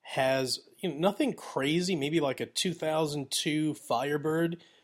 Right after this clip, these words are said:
but the thing has, like, nine hundred horsepower. Like, he actually takes it to the track and, and races other cars or against other cars. Um, so,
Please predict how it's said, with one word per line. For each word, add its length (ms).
but 220
the 100
thing 160
has, 280
like, 200
nine 400
hundred 360
horsepower. 560
Like, 140
he 100
actually 280
takes 340
it 180
to 220
the 140
track 380
and, 220
and 200
races 500
other 160
cars 460
or 260
against 320
other 160
cars. 380
Um, 400
so, 640